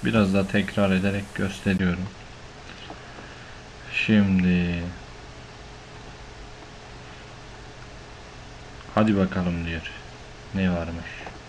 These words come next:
Şimdi burada T neymiş?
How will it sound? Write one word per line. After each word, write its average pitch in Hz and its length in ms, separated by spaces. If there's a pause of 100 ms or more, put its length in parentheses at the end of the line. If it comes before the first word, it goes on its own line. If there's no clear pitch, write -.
(800)
Şimdi 92 500
burada 98 640 (920)
T 110 200
neymiş? 104 520